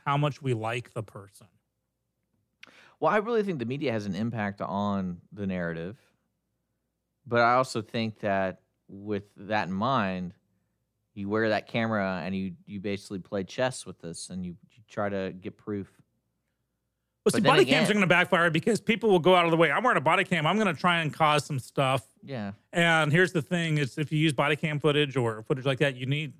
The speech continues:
Speaker 1: a-, again, in context, you need to show the whole thing. 'Cause if you just take a clip, but as, as we saw with the kid and the Native American, the, the fifteen-second clip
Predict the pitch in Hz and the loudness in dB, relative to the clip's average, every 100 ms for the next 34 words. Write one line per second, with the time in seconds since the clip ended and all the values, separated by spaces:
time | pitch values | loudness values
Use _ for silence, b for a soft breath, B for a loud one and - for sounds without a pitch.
0 | - 143 147 147 147 139 123 143 156 170 | -14 -12 -10 -8 -6 -6 -8 -4 -2 0
1 | 147 143 131 117 - 127 123 120 123 117 | 0 2 0 -2 -4 -6 -6 -4 -2 2
2 | 123 117 135 120 107 110 117 120 - 139 | 0 0 -6 -6 -8 -10 -10 -10 -4 -4
3 | 139 - 175 139 - _ _ 143 - 147 | -6 0 2 2 -4 _ _ -20 -8 -2
4 | 131 120 123 107 135 131 143 131 127 113 | -2 -2 -4 0 -2 2 4 4 2 0
5 | 123 127 120 - 127 120 147 131 123 - | 0 0 -2 -6 -6 -2 0 0 -4 -8
6 | _ _ _ 135 131 135 131 117 123 135 | _ _ _ -2 2 2 2 2 0 2
7 | 143 143 127 113 110 - _ _ _ 143 | 2 0 -4 -6 -8 -12 _ _ _ 2
8 | 127 120 120 117 175 139 147 139 156 131 | 2 2 0 0 0 0 0 2 0 -2
9 | 135 123 139 127 | -4 -2 -2 -2